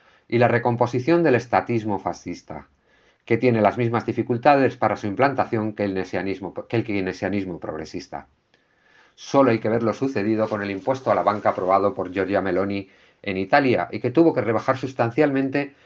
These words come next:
en cuarenta y ocho horas ante la presión de los mercados.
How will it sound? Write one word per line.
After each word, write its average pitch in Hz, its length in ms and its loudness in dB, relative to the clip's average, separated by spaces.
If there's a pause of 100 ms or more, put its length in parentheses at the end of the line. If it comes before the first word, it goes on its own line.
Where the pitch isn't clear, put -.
(140)
en 113 160 -2
cuarenta 113 480 2
y 110 100 2
ocho 127 280 0
horas 101 280 2
ante 95 200 -6
la 87 120 -2
presión 87 300 -10
de 90 80 -6
los 82 140 -10
mercados. 80 640 -10